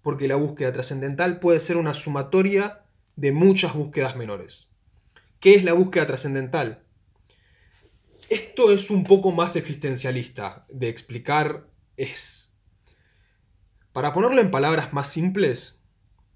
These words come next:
es por lo general ligada a la búsqueda del sentido en la humanidad. Son búsquedas totalmente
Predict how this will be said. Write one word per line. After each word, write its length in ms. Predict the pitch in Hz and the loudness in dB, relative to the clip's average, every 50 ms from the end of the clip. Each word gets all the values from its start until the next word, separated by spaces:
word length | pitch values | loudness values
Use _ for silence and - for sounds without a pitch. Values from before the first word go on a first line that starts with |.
| _ _ _ _ _ _ _ _ | _ _ _ _ _ _ _ _
es 560 | 170 170 165 170 165 - - - - - - _ | 2 2 4 4 2 0 -2 -4 -8 -10 -8 _
por 160 | 170 170 156 | 2 2 4
lo 120 | 160 160 | 4 2
general 420 | 156 - 156 156 160 175 190 202 202 | 0 0 0 2 4 4 4 4 4
ligada 760 | 175 151 151 160 170 180 180 185 185 190 190 190 - - _ _ _ - | 2 2 4 4 4 4 4 2 0 0 -2 -6 -10 -16 _ _ _ -6
a 560 | 143 139 135 131 131 131 127 - - _ _ _ _ _ _ _ _ | -4 -2 -2 0 -2 -2 -4 -6 -10 _ _ _ _ _ _ _ _
la 140 | - 180 170 | -2 0 2
búsqueda 500 | 175 190 196 190 - - 196 180 170 156 | 2 2 2 0 2 4 4 4 6 4
del 180 | 147 139 139 135 | 4 2 2 0
sentido 640 | - 143 131 131 127 151 170 160 156 160 160 151 | -2 -4 -4 -4 -4 -4 -2 0 2 2 2 2
en 80 | 139 135 | 0 0
la 80 | 131 | 0
humanidad. 560 | 127 123 120 113 107 104 98 101 101 101 - _ _ _ _ _ _ _ _ _ _ _ _ _ _ _ _ _ _ _ _ _ _ _ _ _ _ _ _ _ _ _ _ _ _ _ _ _ _ _ _ _ _ _ _ | -2 -2 -2 -4 -6 -6 -8 -8 -10 -12 -18 _ _ _ _ _ _ _ _ _ _ _ _ _ _ _ _ _ _ _ _ _ _ _ _ _ _ _ _ _ _ _ _ _ _ _ _ _ _ _ _ _ _ _ _
Son 280 | - - 220 214 208 190 | -4 -2 0 0 2 0
búsquedas 680 | 254 254 - - - 240 220 220 214 - - - - - | -2 -2 -4 0 2 2 4 4 2 -2 -4 -8 -8 -6
totalmente 1300 | 175 165 - - 214 202 202 180 156 156 170 175 185 185 175 - 170 165 165 160 147 - - _ | -6 -6 -4 -2 0 2 2 2 2 0 0 0 -2 -2 -2 -2 -2 -2 0 -2 -4 -8 -12 _